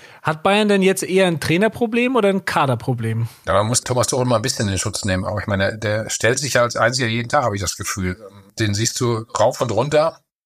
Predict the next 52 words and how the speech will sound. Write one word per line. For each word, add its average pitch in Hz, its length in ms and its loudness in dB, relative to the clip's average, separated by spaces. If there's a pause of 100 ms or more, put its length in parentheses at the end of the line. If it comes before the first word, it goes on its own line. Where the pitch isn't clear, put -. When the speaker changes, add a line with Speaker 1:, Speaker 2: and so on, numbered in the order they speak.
(100)
Speaker 2:
Für 160 120 -4
ihn 160 160 -2
eine 143 100 -2
schwere 151 300 -2
Situation. 143 640 -2 (460)
Ich 135 180 -6
glaube, 151 240 2
dass 147 140 2
er 113 80 0
sicherlich 113 360 -2
auch 104 80 2
den 117 160 -2
einen 98 160 -2
oder 101 100 0
anderen 98 180 0
Fehler 113 240 0
gemacht 87 320 -6
hat. 90 80 -6
Das 87 160 -6
gibt 107 180 -6
er 98 60 2
ja 92 80 0
auch 90 120 -6
zu. 110 320 -6 (460)
Aber 98 220 4
natürlich 101 560 -2
ist - 160 -8
die 107 60 0
Mannschaft 107 300 2
in 92 100 0
erster 92 280 -2
Linie 87 220 -2
gefordert. 87 440 0
Und 85 140 -8
das - 160 -4
war, 92 160 0
hat 110 100 0
sie 87 120 -6
gestern 98 340 -2
überhaupt 87 300 -6
nicht - 120 -4
gezeigt, - 460 -6
finde 87 180 -2
ich. 90 140 -8 (400)
Ordentlich 131 580 2
angefangen, 127 720 0
aber 123 300 -4
alles 131 260 -2
so 127 320 -6 (520)
in 127 180 -2
einem 135 260 2
Tempo. 151 560 0